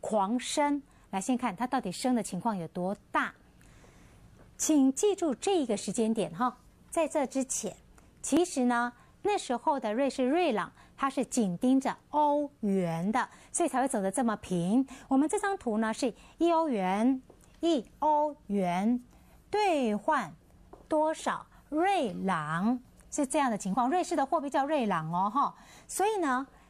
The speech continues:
现在的情形，你看，当时是一欧元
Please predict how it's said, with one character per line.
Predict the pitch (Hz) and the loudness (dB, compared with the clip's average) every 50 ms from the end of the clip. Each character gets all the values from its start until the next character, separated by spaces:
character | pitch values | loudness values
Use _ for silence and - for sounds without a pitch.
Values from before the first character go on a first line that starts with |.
| - - - - - _ - | -20 -20 -20 -20 -20 _ -8
现 | - - 440 427 349 | -2 0 0 0 0
在 | - 427 370 | 0 0 0
的 | 294 240 | 0 0
情 | - - 226 269 | -2 0 2 2
形， | 277 - 254 240 262 254 | 2 2 2 2 2 2
你 | 220 214 | 0 0
看， | 302 311 247 - - - | 0 -2 -2 -4 -8 -6
当 | - 381 415 440 | -4 -2 -2 -2
时 | 370 - 254 240 | -4 -2 -2 -2
是 | 233 - - 320 262 185 - - - - - - - - - - - - - | -2 0 0 0 0 0 -2 -8 -18 -20 -20 -20 -20 -20 -20 -20 -20 -12 -4
一 | - 349 359 370 | 0 2 2 4
欧 | 359 349 349 359 | 4 2 2 0
元 | 294 233 202 202 240 254 | 0 0 0 0 0 -2